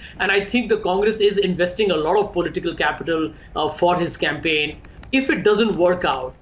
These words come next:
then I think it's going to be a monumental disappointment, because Kerala is one where the Congress swept in the Lok Sabha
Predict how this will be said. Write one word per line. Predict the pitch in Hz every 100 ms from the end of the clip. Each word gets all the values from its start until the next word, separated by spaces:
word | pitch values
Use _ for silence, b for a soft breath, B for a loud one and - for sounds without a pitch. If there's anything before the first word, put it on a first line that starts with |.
| - - -
then | -
I | 208
think | 226 277 262
it's | 196 180
going | 196 202
to |
be | 196 196
a | 180
monumental | 175 175 185 180 180 175
disappointment, | 160 - - 180 196 160 160
because | 170 175 175 - b b
Kerala | - 214 247 247
is | 220
one | 160 196 220
where | 202
the | 196 185
Congress | 175 202 214 214 -
swept | - 190 247 -
in | 208
the | 190
Lok | 175 180
Sabha | - 190 175 175 180